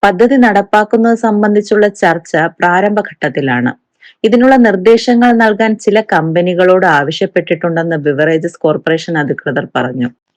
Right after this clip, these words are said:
ബെപ്കോയുടെ ഇരുന്നൂറ്റി എൺപത്തിനാല് ഔട്ട്ലെറ്റുകളിലൂടെ പ്രതിവർഷം ശരാശരി വിൽക്കുന്നത് അൻപത്തൊന്ന് കോടി കുപ്പി മദ്യമാണ്.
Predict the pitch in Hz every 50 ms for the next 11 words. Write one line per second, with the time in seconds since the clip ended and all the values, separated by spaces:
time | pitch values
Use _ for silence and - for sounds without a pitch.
0 | _ _ 165 156 185 185 185 _ _ - 240 233 240 240 226 240 214 185 185 196
1 | 196 214 233 226 226 240 220 190 180 175 170 196 - - 202 202 202 196 175 156
2 | 151 - - 180 190 180 185 196 196 196 190 185 190 170 143 127 120 135 147 151
3 | _ - 175 175 175 220 202 220 214 - - 240 233 226 - - 170 165 165 170
4 | 185 185 - 226 208 208 196 180 175 170 170 - 180 175 175 170 160 180 156 151
5 | 147 143 151 151 180 185 - - 196 185 190 185 - - 170 170 165 170 170 -
6 | 139 - - - 170 165 151 139 131 120 117 160 156 143 131 123 123 120 120